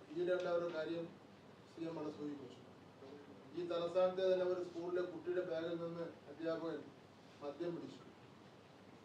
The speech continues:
അവർ രക്ഷകർത്താവിനെ വിളിച്ചു വരുത്തി. എന്നാൽ അധ്യാപകന്റെ ഭാഗത്തല്ല, കുട്ടിയുടെ ഭാഗത്താണ് ആ രക്ഷ-, രക്ഷകർത്താവ് നിന്നത്. രക്ഷകർത്താവ് ഒരു പോലീസുകാരൻ കൂടിയായിരുന്നു എന്ന് പ്രത്യേകം ഓർക്കേണ്ടതായിരുന്നു.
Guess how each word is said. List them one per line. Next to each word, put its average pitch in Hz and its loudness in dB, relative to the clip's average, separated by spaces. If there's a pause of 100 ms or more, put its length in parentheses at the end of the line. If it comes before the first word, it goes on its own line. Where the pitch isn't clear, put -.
(2250)
അവർ 156 0
രക്ഷകർത്താവിനെ 170 2
വിളിച്ചു 151 -2
വരുത്തി. 139 -4 (1200)
എന്നാൽ 156 -2
അധ്യാപകന്റെ 175 6
ഭാഗത്തല്ല, 165 2 (120)
കുട്ടിയുടെ 175 4
ഭാഗത്താണ് 160 0
ആ 151 -4 (100)
രക്ഷ-, 143 -4
രക്ഷകർത്താവ് 143 -4
നിന്നത്. 120 -10 (640)
രക്ഷകർത്താവ് 170 2
ഒരു 170 2
പോലീസുകാരൻ 165 0
കൂടിയായിരുന്നു 151 0
എന്ന് 147 -4 (260)
പ്രത്യേകം 139 -2
ഓർക്കേണ്ടതായിരുന്നു. 131 -8